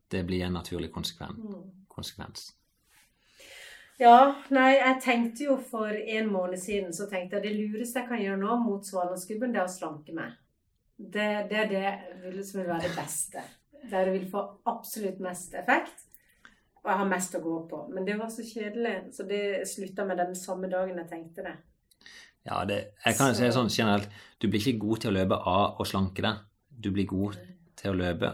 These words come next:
Speaker 1: av å trene løping. Det er liksom nummer én. Og så er det selvfølgelig en fordel å kvitte seg med overflødig fett, men det er ikke sikkert det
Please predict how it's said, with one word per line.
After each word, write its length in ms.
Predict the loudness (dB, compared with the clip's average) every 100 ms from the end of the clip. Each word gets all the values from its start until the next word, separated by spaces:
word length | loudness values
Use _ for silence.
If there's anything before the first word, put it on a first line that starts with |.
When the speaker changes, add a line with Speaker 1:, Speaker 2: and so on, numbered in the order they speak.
| -2
Speaker 1:
av 220 | 0 0
å 20 |
trene 440 | -2 -6 -4 -4 -2
løping. 300 | -2 -4 -10 -12 -4
Det 120 | 0
er 140 | 0 -2
liksom 180 | 2
nummer 240 | 2 4 2 -2
én. 220 | -2 -4 -8 -20 -18 -16 -14 -8
Og 140 | -4
så 80 | -2
er 60 | -2
det 60 | -2
selvfølgelig 600 | -4 -4 -2 -2 0 0 0
en 200 | -2 -4
fordel 540 | -4 -4 -4 -4 -6 -6
å 80 | -12
kvitte 320 | -14 -14 -8
seg 140 | -4
med 80 | -4
overflødig 640 | -2 -4 -6 -8 -6 -4 -2
fett, 380 | -2 -4 -12 -8
men 160 | -4
det 60 | -4
er 60 | -4
ikke 140 | -4
sikkert 380 | -4 -4 -6 -6
det 120 | -4